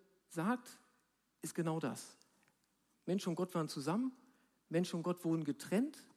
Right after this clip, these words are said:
und im Kreuz kommt beides wieder zusammen. Das Kreuz ist der Weg zurück zu einer, zu einer ungetrübten Beziehung zu Gott. Also seit Jesus wird dieses neue Leben verschenkt. Und jeder Mensch kann sich jetzt,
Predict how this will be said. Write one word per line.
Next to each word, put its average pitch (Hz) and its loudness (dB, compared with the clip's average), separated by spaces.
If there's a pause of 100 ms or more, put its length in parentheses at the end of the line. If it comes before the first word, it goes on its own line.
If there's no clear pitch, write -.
(380)
und 160 -2
im 151 0
Kreuz 202 0
kommt 196 0
beides 175 0
wieder 156 -2
zusammen. 127 -8 (160)
Das 127 -4
Kreuz 220 2
ist 180 -4 (140)
der 143 2
Weg 208 2
zurück 180 -2 (320)
zu - -2
einer, 160 2 (160)
zu - -2
einer 151 0
ungetrübten 208 0
Beziehung 160 -4
zu 151 -6
Gott. 131 -8 (1700)
Also 170 0
seit 185 2
Jesus 208 2 (800)
wird 196 2
dieses 180 0
neue 190 4
Leben 175 2
verschenkt. 165 -4 (320)
Und 160 0
jeder 214 10
Mensch 190 4
kann 202 2
sich 185 0
jetzt, 185 -2